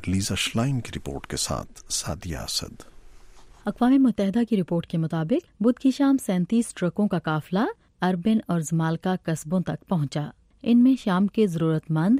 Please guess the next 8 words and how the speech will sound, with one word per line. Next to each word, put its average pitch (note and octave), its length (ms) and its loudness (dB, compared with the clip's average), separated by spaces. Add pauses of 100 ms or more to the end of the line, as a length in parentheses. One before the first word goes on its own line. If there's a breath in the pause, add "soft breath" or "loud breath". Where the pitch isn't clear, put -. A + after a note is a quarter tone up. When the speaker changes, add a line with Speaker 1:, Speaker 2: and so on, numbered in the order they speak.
(160)
Speaker 2:
بیس A3 340 2
ہزار F#3+ 340 2
عورتوں، F#3+ 400 0
بچوں E3 380 -2
اور E3+ 160 -2
مردوں D#3 380 2
کے F3+ 140 0
لیے D3+ 320 0